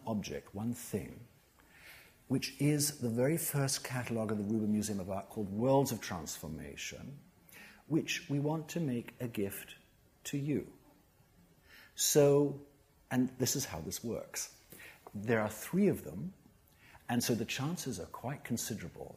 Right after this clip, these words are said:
And all you need to do <laughs> is fill out the back of this card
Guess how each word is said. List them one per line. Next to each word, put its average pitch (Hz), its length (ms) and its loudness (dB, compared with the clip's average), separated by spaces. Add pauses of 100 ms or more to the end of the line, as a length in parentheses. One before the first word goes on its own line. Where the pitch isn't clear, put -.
And 113 200 -6
all 175 160 6
you 214 100 10
need 165 200 10
to 466 140 6
do - 260 12 (800)
<laughs> - 800 -14
is 131 520 4 (540)
fill 151 300 -4
out 180 240 -2
the 127 60 -2
back 127 320 0
of - 40 -14
this 117 220 -2
card 80 540 -8